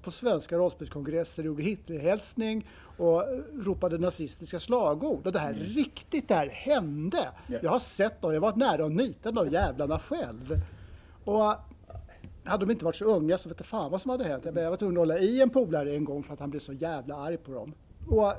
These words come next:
Speaker 1: det där hände och det förekom och det fanns
Speaker 2: Stora problem.
Speaker 1: stora problem med,
Speaker 2: Ja.
Speaker 1: med nazistiska grupper, nazistiska killar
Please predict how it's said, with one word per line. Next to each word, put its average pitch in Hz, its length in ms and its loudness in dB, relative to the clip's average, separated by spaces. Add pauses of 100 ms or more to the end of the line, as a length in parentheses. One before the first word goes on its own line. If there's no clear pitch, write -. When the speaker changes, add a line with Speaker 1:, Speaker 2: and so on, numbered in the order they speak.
Speaker 1:
det 220 100 0
där 190 160 4
hände 208 440 4
och 202 120 0
det 175 100 0
förekom 190 800 0
och 170 340 4 (120)
det 190 80 -2
fanns 202 800 -6
Speaker 2:
Stora 117 420 -4
problem. 117 420 0
Speaker 1:
stora 208 380 0
problem 196 580 2
med, 262 100 4
Speaker 2:
Ja. 233 80 2
Speaker 1:
med 240 100 0
nazistiska 190 600 -2
grupper, 196 440 0
nazistiska 185 640 -4
killar 151 540 -2